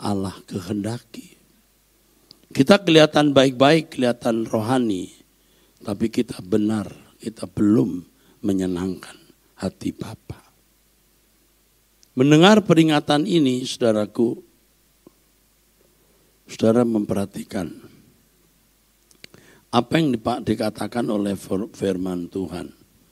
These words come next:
Kita baca lagi tadi Efesus lima. Ayat pert-, apa ayat yang kau baca pertama tadi apa? Baca.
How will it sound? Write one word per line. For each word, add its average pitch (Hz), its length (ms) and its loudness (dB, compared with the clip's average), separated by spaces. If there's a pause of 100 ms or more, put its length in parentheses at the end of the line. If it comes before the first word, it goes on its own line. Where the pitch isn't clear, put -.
(600)
Kita 107 240 -6
baca 98 240 -6
lagi 92 320 -10
tadi 92 400 -12
Efesus 92 400 -12
lima. 87 240 -8 (1400)
Ayat 101 240 -8
pert-, - 240 -8
apa 107 480 -6
ayat 110 160 -14
yang 95 160 -6
kau - 240 -14
baca 98 320 -6
pertama 98 400 -8
tadi 104 320 -6
apa? - 240 -16 (3000)
Baca. - 240 -20